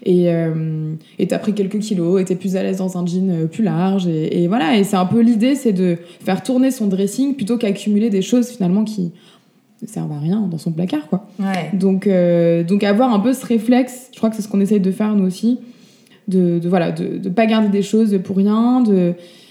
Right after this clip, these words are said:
Speaker 1: de chiner vraiment la pièce qui nous satisfait complètement et pas garder des pièces, euh,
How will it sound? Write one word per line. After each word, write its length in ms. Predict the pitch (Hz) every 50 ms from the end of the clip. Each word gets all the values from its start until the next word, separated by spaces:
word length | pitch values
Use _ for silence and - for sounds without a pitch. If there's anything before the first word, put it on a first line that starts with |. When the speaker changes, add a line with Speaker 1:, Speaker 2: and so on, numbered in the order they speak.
| - - -
Speaker 1:
de 200 | 180 185 180 190
chiner 320 | 185 - - 226 240 262
vraiment 320 | 247 247 226 220 220 240
la 120 | 240 226 196
pièce 340 | 196 - - 240 262 247 -
qui 180 | - - 214
nous 160 | 196 190 190
satisfait 520 | 180 - - 208 214 - 202 - - 247 240
complètement 640 | 240 226 208 214 196 190 - 220 220 233 254 - - - - - -
et 60 | 170
pas 160 | - 220 214
garder 240 | 220 214 208 208 196
des 100 | 190 202
pièces, 420 | 190 - - 214 233 220 226 - 208
euh, 140 | 185 180